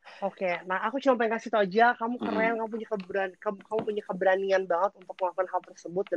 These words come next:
Speaker 1: menurut aku juga
Speaker 2: Hmm.
Speaker 1: itu part yang untuk bikin kamu dewasa. So, uh, jangan sedih,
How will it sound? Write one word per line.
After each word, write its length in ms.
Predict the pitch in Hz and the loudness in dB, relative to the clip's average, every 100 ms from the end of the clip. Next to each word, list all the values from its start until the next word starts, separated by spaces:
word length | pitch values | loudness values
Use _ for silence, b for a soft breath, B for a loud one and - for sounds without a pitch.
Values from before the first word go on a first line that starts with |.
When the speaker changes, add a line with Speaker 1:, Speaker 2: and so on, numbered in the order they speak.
| 180 | -2
Speaker 1:
menurut 120 | 175 | -2
aku 100 | 190 | -2
juga 300 | 175 175 202 | -2 6 6
Speaker 2:
Hmm. 240 | 180 175 175 - | 6 0 -8 2
Speaker 1:
itu 140 | 208 233 | 6 6
part 240 | 240 233 | 6 6
yang 240 | 220 196 190 | 6 2 0
untuk 80 | - | -4
bikin 300 | 185 202 190 | 0 2 2
kamu 240 | 180 190 | 0 -2
dewasa. 540 | 175 165 165 - 170 - | 2 2 2 0 -4 0
So, 400 | 196 185 185 180 | 2 4 4 2
uh, 580 | 175 170 165 165 165 175 _ _ _ | 0 -2 0 0 -2 -4 _ _ _
jangan 300 | 220 285 339 330 | 4 6 6 4
sedih, 640 | 339 254 262 277 294 | 0 0 -2 0 -2